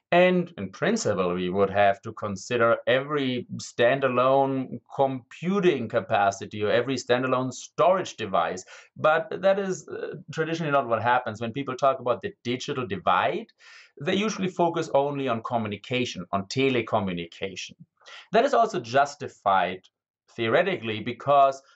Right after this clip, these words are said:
what we are observing over the recent decades is that an ever increasing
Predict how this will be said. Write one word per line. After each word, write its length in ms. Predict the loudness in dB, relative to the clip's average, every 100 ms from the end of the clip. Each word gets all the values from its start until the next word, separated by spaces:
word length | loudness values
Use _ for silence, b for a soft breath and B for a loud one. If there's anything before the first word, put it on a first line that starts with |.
| b
what 220 | 0 0
we 140 | 2
are 120 | 2 2
observing 720 | 0 -2 -4 0 0 2 0 0
over 120 | 0
the 100 | 0
recent 280 | -2 -4 -2
decades 340 | 0 0 -2
is 140 | -2
that 240 | 2 2 0 B B B
an 120 | -2 -2 2
ever 460 | 2 2 0 0 -2 _ _ _ _
increasing 1160 | 2 2 2 -4 -4 -2 -2 0 2 2 0 -6